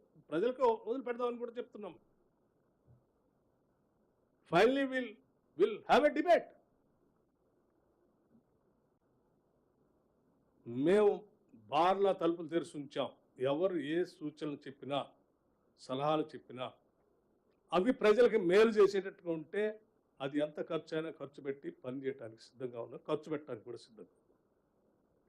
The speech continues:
This is what we wanted to make it very clear.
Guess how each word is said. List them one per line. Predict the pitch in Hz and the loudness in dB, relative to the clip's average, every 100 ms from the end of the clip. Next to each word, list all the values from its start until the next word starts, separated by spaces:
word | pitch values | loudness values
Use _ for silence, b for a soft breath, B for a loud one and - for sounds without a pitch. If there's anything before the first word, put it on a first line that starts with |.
| _ _ | _ _
This | 127 | -6
is | 139 135 | -4 -2
what | 196 196 | -2 -2
we | 147 123 | -10 -12
wanted | 113 - | -18 -20
to | 220 151 | -20 -12
make | 120 - | -14 -14
it | - - | -20 -8
very | 131 151 | -8 -8
clear. | 113 - | -18 -20